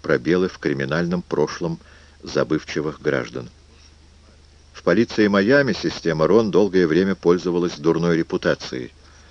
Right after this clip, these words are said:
Поначалу некоторые патрульные, одержимые желанием выслужиться и получить повышение, буквально заполонили память компьютера вымышленными Ронами.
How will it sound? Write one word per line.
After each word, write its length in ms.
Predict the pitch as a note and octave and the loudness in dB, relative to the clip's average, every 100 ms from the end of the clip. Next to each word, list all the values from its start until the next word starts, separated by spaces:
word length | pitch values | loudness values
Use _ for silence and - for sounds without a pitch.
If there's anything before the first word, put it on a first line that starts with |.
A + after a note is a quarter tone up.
| - - | -20 -12
Поначалу 500 | - E2 F#2 A#2+ B2 | -6 -2 0 2 2
некоторые 460 | A2 A#2 - G#2 G#2 | 2 -2 0 2 2
патрульные, 640 | - F#2+ - A2+ G2 D#2 | 2 0 2 0 2 0
одержимые 580 | D2 D2+ D2 E2 G2 F2+ | 0 -2 -2 -2 0 0
желанием 540 | D#2 E2 G2+ F#2 F2 E2 - - - | 0 0 0 0 0 -2 -10 -20 -16
выслужиться 880 | - D#2+ A#2 - F2 C#2 - - C#2+ | -4 4 4 2 -4 -4 -6 -8 -8
и 120 | C2+ | -8
получить 460 | C2+ D#2+ D#2+ - G2+ | -6 -4 -2 -2 -4
повышение, 680 | - E2 D#2+ A2+ A#3+ F2+ - - - - - - - | -2 -2 2 2 2 0 -4 -12 -20 -20 -20 -20 -12
буквально 640 | D3 - A#2 B2 A#2 A2 | -8 0 4 4 2 0
заполонили 840 | G2 F#2 F2+ F2 E2 D#2+ F2+ G#2+ | 0 -2 0 2 2 2 0 0
память 420 | G2 - F#2 F#2 - | -2 -2 -2 -2 -4
компьютера 680 | F2 C#2+ - E2+ - D#2+ D2+ - - - - | -4 -4 -4 -4 -2 -2 -2 -8 -20 -20 -14
вымышленными 760 | C2+ E2 F#2 E2 E2 D#2 D#2 D#2 | 0 2 2 0 -4 -6 -4 -4
Ронами. 460 | D2 C2+ B1 A1+ | -2 -2 -4 -14